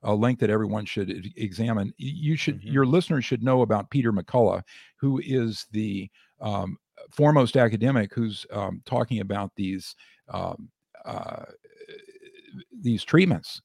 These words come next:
Speaker 1: and how they work. And I didn't fully get it. He's, he's written over six hundred academic papers. He's one of the most respected academics in the country.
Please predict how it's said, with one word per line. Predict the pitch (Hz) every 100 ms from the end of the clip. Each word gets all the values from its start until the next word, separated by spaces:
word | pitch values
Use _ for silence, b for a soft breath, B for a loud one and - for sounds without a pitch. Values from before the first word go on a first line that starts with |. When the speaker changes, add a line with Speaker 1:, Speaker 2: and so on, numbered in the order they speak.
| _
Speaker 1:
and | 131 110
how | 123 131
they | 127
work. | 127 208 170 - b b b _
And | 123 127 127 -
I | 120 156
didn't | 214 151
fully | - 143 123
get | 120 131
it. | -
He's, | - 160 127 -
he's | 156 151
written | 190 156
over | 143 117
six | - 143
hundred | 131 120 110
academic | 107 92 110 135 -
papers. | 123 113 107 -
He's | 101 90
one | 110 120
of | 98
the | 98 95 B B B
most | 123 151 156
respected | 127 - 127 120 104
academics | 107 110 101 110 -
in | 95
the |
country. | 147 139 139 123